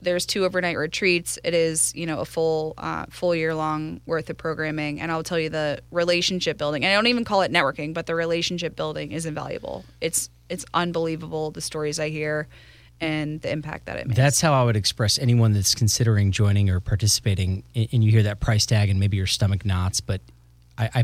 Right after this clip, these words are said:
Speaker 2: promise, and I, I haven't been through the program, if you don't get five thousand dollars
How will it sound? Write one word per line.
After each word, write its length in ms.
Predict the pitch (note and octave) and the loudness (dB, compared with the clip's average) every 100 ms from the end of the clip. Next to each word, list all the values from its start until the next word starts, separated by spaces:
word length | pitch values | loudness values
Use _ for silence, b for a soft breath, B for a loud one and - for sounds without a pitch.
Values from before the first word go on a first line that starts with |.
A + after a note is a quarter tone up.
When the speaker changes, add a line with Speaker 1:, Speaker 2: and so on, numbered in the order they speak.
| - | 0
Speaker 2:
promise, 920 | - - A2 F#2+ G#2+ C3 - - - - | -2 2 2 4 4 4 2 0 -4 0
and 120 | G#2+ | 0
I, 40 | |
I 160 | G#2+ A#2+ | 2 2
haven't 200 | C#3 C#3 | 4 6
been 120 | B2+ | 4
through 140 | A2+ G2 | 4 0
the 60 | |
program, 420 | F#2 G2+ E2+ D#2 - | 2 0 0 -8 -8
if 120 | - | 0
you 80 | C3 | 2
don't 140 | D3 C3 | 4 4
get 300 | B2+ A2+ - | 2 0 -2
five 240 | B2 A#2+ | 0 2
thousand 240 | B2+ A#2 | 2 2
dollars 420 | A2+ G#2+ A2+ G#2+ | 4 4 4 2